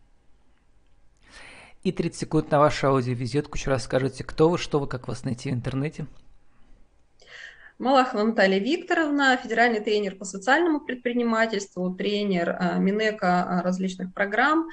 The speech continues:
Speaker 2: а, плюс, а, вот, а, создатель консалтингового агентства и, а, м, человек, который вот готов, а, прийти и помочь, а, любому предпринимателю и в малом бизнесе, особенно в социальном предпринимательстве, с, а, становлением и развитием.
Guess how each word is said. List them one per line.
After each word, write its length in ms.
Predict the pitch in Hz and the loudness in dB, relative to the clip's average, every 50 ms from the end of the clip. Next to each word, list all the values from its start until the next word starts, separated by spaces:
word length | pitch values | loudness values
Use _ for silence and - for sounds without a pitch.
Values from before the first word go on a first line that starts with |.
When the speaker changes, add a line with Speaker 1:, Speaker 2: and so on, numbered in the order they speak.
| - - - - - | -14 -18 -20 -12 -6
Speaker 2:
а, 200 | 196 185 185 180 | -2 0 2 2
плюс, 440 | 185 196 202 233 277 294 - - - 202 | 0 0 -2 -2 -2 -4 -4 -6 -4 -2
а, 240 | 202 196 190 190 | 0 0 0 0
вот, 320 | 180 185 - - 247 - - | 0 -2 -2 -4 -4 -4 -2
а, 200 | 185 180 180 175 | 0 0 0 0
создатель 640 | 180 - 175 185 180 190 214 226 220 190 185 185 - | 0 -2 -2 0 2 2 2 2 0 -2 -4 -4 -2
консалтингового 1000 | 185 185 185 185 180 180 180 175 170 170 175 170 170 165 165 165 165 165 - - | -2 -2 -2 0 -2 -2 -2 -2 -4 -2 0 0 0 0 -2 -2 -4 -6 -6 -2
агентства 800 | - 180 185 190 226 247 262 262 - - - 208 208 208 208 - - - - _ _ - | 0 0 2 2 2 2 0 -2 -4 -6 -2 0 0 0 -2 -6 -12 -20 -20 _ _ -8
и, 280 | 180 180 196 208 208 | -6 -4 -2 -2 -2
а, 680 | 196 - - 180 175 175 175 175 170 170 175 175 175 180 185 185 190 190 | -4 -4 -4 -4 -4 -2 -2 -4 -4 -4 -6 -6 -6 -4 -4 -6 -6 -8
м, 480 | - 180 180 180 180 180 180 180 180 - - 185 185 - | -8 -6 -4 -4 -4 -4 -4 -6 -8 -10 -10 -10 -10 -8
человек, 420 | - 196 185 180 180 196 202 - | -4 0 0 0 0 0 -2 -4
который 400 | - 180 180 180 185 185 196 185 | -4 -4 -2 0 0 0 0 0
вот 200 | 180 180 180 180 | 0 -2 -2 -2
готов, 340 | - 180 180 - 202 214 - - - | -2 -2 -2 -2 -4 -6 -6 -8 -6
а, 260 | - 170 175 170 160 | -6 -4 -4 -4 -6
прийти 540 | 170 - - 180 170 - - 190 190 202 196 | -8 -8 -6 -6 -6 -6 -6 -6 -4 -4 -4
и 240 | - - 185 185 185 | -4 -2 0 0 0
помочь, 500 | 185 180 170 175 185 190 190 190 - - | -2 -4 -2 0 0 0 0 -2 -6 -8
а, 340 | - 170 165 160 165 165 170 | -8 -6 -6 -6 -6 -6 -6
любому 380 | 170 175 170 175 180 185 185 185 | -6 -6 -2 0 2 2 2 2
предпринимателю 720 | - - _ - 180 180 175 175 180 196 185 - 180 175 | 0 -6 _ -4 0 0 2 2 2 0 0 0 -2 -2
и 40 | 165 | 0
в 40 | 175 | 0
малом 260 | 180 202 202 196 196 | 0 0 2 0 0
бизнесе, 360 | 190 185 185 170 - - 254 | 2 2 0 0 0 -4 -10
особенно 300 | - - 190 180 170 175 | -10 -10 -8 -8 -8 -8
в 60 | - | -10
социальном 380 | - - - 185 196 202 190 185 | -12 -8 -4 -2 -2 -2 -2 -4
предпринимательстве, 880 | - 190 - - - 180 170 170 175 196 202 - 196 185 - - 165 165 | -6 -10 -16 -12 -6 -4 -4 -2 -2 -2 -2 -4 -6 -8 -8 -8 -8 -8
с, 180 | - - - - | -8 -8 -8 -6
а, 180 | 151 156 165 | -4 -4 -4
становлением 840 | 185 - - 175 170 160 160 185 185 208 226 226 202 175 160 160 160 185 | -6 -8 -6 -4 -4 -4 -2 -2 -2 0 0 0 0 -2 -2 -4 -6 -8
и 280 | - 170 175 190 180 | -6 -4 -2 -2 -2
развитием. 800 | 180 180 175 165 165 160 175 185 180 - 185 175 175 185 185 - | 0 0 -2 -2 -2 -4 -6 -6 -6 -4 -4 -4 -4 -4 -8 -10